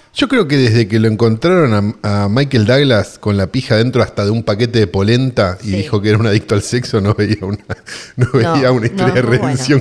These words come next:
Speaker 1: como esta.
Speaker 2: Sí, sí, sí. Le mandamos un beso. Y
Speaker 1: Es
Speaker 2: creo
Speaker 1: increíble esto.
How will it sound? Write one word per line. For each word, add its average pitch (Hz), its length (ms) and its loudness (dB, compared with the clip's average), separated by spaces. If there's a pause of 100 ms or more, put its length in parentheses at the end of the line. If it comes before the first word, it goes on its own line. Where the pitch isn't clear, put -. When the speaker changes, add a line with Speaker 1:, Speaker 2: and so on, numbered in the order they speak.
Speaker 1:
como 113 300 -2
esta. - 200 -8 (260)
Speaker 2:
Sí, 139 220 -8 (300)
sí, 147 260 -12
sí. - 220 -18 (140)
Le 196 140 -4
mandamos 196 460 -4
un 156 80 -8
beso. 143 300 -14 (240)
Y 208 160 -16 (120)
Speaker 1:
Es - 200 -10
Speaker 2:
creo 330 340 -2
Speaker 1:
increíble 220 880 -4
esto. - 380 -10